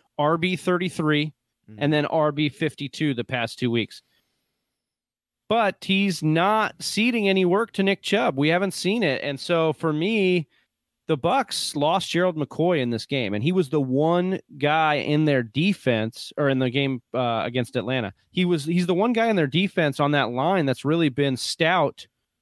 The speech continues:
Speaker 1: that's really, you know, and that was the thing, is you could pass all over on Tampa Bay,
Speaker 2: Mm-hmm.
Speaker 1: so you weren't really running on them as much, especially with Gerald McCoy there.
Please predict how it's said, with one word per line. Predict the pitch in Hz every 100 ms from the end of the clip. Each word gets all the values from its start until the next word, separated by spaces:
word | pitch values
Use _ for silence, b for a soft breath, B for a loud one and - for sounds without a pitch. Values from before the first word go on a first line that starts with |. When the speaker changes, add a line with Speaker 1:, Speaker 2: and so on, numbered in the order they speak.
| _
Speaker 1:
that's | 139 -
really, | 143 165 160 131 - _ -
you | 151 156
know, | 156
and | 180
that | 254
was | 233
the | 160
thing, | - 247
is | 170
you | 151
could | 165 160
pass | - 175 180 190
all | 180
over | 147 175 185
on | 190 190
Tampa | 196 196 190
Bay, | 202 214 220 -
Speaker 2:
Mm-hmm. | 113 107 92
Speaker 1:
so | - 190
you | 190 196
weren't | 214 196
really | 196 156
running | 135 180 196 151
on | 120
them | 120 113
as | 110 123
much, | 107 - -
especially | 135 175 165 - 151
with | 143 160 139 - _ _ -
Gerald | 151 151
McCoy | 139 127 - 190 190
there. | 139 131 123